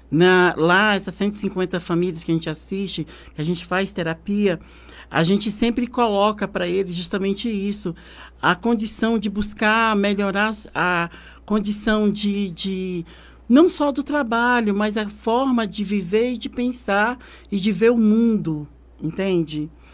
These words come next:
Porque eu mesma, eu sou negra, meus pais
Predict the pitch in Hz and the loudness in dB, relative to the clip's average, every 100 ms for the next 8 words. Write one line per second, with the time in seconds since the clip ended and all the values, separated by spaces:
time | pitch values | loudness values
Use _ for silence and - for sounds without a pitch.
0 | - - - - - - 202 208 240 226 | -20 -20 -20 -20 -20 -2 -2 4 6 6
1 | 226 - 220 277 330 262 214 208 196 196 | 4 4 4 4 2 2 2 2 -2 -2
2 | 208 196 185 165 165 180 262 320 - - | -2 0 2 2 0 -2 -2 -4 -8 -20
3 | - - - - - 151 175 175 - 180 | -20 -20 -20 -20 -8 -2 -2 -4 -6 -2
4 | 170 160 165 160 - | 0 -2 -4 -8 -12